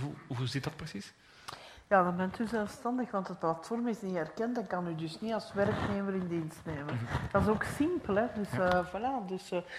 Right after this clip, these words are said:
Speaker 2: zij moeten om erkend... Ze hebben er dus belang bij om die transparantie te geven,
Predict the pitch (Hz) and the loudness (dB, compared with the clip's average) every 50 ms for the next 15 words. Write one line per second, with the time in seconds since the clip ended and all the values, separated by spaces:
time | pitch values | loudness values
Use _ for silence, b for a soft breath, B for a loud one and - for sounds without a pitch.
0 | B B B B - 208 196 196 214 247 285 285 - 302 254 - - - 240 254 | B B B B 2 4 4 6 6 6 6 4 6 6 6 6 6 4 4 6
1 | 254 226 190 - - 233 233 262 254 - 240 226 226 254 233 262 214 196 196 220 | 6 6 4 4 2 0 0 0 2 2 2 2 4 4 2 2 2 2 2 2
2 | 220 202 202 214 226 254 302 330 339 - 339 320 311 - 254 240 226 233 220 - | 2 4 4 6 6 6 6 6 4 2 2 4 4 4 4 4 4 2 2 2
3 | 220 214 220 202 - - 208 202 208 226 220 - - 202 - 208 185 185 208 233 | 2 2 2 0 0 2 2 4 4 2 0 -2 -6 -6 -4 -4 -4 -2 -2 0
4 | 254 262 277 | 0 0 0